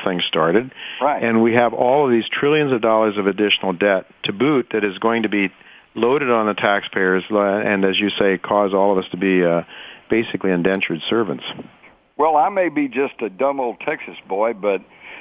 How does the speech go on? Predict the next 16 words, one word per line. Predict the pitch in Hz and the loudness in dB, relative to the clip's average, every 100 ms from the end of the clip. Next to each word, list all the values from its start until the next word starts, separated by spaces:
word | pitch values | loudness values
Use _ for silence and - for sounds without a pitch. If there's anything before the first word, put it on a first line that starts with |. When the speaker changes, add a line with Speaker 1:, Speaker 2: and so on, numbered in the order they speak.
| - | -6
Speaker 2:
it | 196 - | -6 -2
seems | 220 156 | -4 -4
to | 131 | -4
me | 139 170 143 | -2 0 2
like | 117 123 - | 2 0 -4
that | 107 | -8
the | 117 | -6
whole | 107 190 | -2 -2
purpose, | 170 - 165 135 101 - | -2 -4 -4 -6 -8 -10
a | 110 - 113 - | -12 -8 -10 -4
stated | 180 202 180 139 | -2 0 -2 -4
purpose | - 156 127 113 - | -4 -4 -2 -6 -6
of | 110 | -8
the | 95 | -4
Federal | 147 143 110 | -2 0 0
Reserve | 113 127 | -2 -2